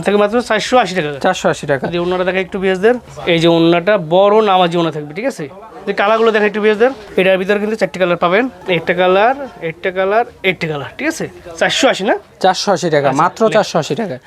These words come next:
Speaker 1: আপনারা প্রতিটা ডিজাইন স্ক্রিনশট দেবেন।
Speaker 2: হ্যাঁ,
Speaker 1: এই দেখেন।
Speaker 2: মানে আমরা চেষ্টা করি সর্বোচ্চ সুন্দর ডিজাইনটা আপনাদের কাছে উপস্থাপন করার জন্য।
Speaker 1: রাইট।
Speaker 2: এবং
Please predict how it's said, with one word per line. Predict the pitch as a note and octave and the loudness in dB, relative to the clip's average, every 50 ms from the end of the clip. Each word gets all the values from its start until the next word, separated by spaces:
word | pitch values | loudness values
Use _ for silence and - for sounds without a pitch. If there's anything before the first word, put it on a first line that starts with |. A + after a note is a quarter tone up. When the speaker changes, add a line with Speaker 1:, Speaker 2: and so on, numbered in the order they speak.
| - - - - - - - - | -20 -20 -18 -10 -8 -8 -6 -4
Speaker 1:
আপনারা | E3+ E3+ F3 F#3 F#3+ F#3+ - | 0 2 2 2 2 0 -2
প্রতিটা | G#3 G3 - - A3 G3+ G#3+ F#3+ | -4 -4 -4 -2 0 0 0 0
ডিজাইন | G#3 G#3+ A#3 A3+ A3 - | 2 2 2 2 2 0
স্ক্রিনশট | - - B3 B3 - - F#3 F3+ D#3+ | 0 0 0 0 2 0 0 0 0
দেবেন। | D#3+ D#3 D3 C#3 B2+ - D3+ B2+ | -2 -4 -4 -6 -6 -8 -6 -4
Speaker 2:
হ্যাঁ, | C#3 C#3+ C3+ B2 - | -2 -2 -2 -2 -4
Speaker 1:
এই | D#3 | -8
দেখেন। | D3 D3 D3 C#3+ D3 | -8 -6 -4 -2 0
Speaker 2:
মানে | D3+ E3+ G3 F#3+ E3+ D#3+ D#3+ | 2 2 2 2 2 2 2
আমরা | D#3+ E3+ F3+ F#3+ F#3+ - G#3 | 2 2 0 0 0 0 -4
চেষ্টা | G#3 - - - G#3+ G3 - | -4 -2 0 0 0 2 2
করি | G#3+ G3+ A3 G#3+ - - - | 2 2 2 0 -2 -4 0
সর্বোচ্চ | F3+ F3 F3+ F#3+ F#3 G3+ G#3 G#3 - _ _ - - G#3+ G#3+ G3 - - | 2 4 4 4 4 2 0 0 -2 _ _ -2 0 0 0 0 -2 -2
সুন্দর | - F#3+ F#3+ G3 G3 G3 G3 F#3+ F3 | 0 0 2 2 4 4 2 4 2
ডিজাইনটা | G3 F#3 D4+ D#4+ D4+ E3+ - F3+ F#3 E3 | 0 2 2 0 -2 2 2 2 2 2
আপনাদের | - - F3 D#3+ E3+ D#3+ D#3+ | 2 -2 0 0 0 2 2
কাছে | E3+ D#3+ - - F#3+ G3+ A#3 C4 A#3 F3+ | 0 -2 2 2 2 4 4 2 0 0
উপস্থাপন | D#3 G3 G3 - G#3 F3 E3 E3 D#3 C#3 | 0 0 0 0 -2 -2 0 -2 0 2
করার | D3+ C#3+ C3+ C#3 C#3 | 2 2 2 2 0
জন্য। | C#3 C3 B2+ B2+ B2 - E3+ D#3 | -2 -2 -2 -4 -4 -8 -8 -6
Speaker 1:
রাইট। | E3 D#3+ D3 D3+ D#3 | -6 -4 0 0 2
Speaker 2:
এবং | D#3+ F#3 | 2 2